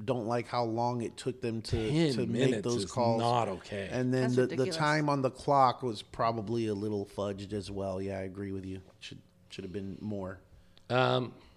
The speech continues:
Speaker 2: and for that matter, like, there's a moment when Pierre Turner, right at the beginning of the one minute, uh, we talked about this fumble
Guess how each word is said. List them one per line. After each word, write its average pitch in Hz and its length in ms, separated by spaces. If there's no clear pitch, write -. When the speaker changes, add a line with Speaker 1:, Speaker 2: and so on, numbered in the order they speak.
Speaker 2:
and 185 200
for 190 140
that 180 260
matter, 175 320
like, 143 320
there's 147 240
a 147 60
moment 147 560
when 139 240
Pierre 220 300
Turner, 165 540
right 156 220
at 165 80
the 151 60
beginning 143 340
of 127 160
the 113 300
one 147 340
minute, 143 420
uh, 123 140
we 127 100
talked 139 200
about 131 240
this - 280
fumble 135 460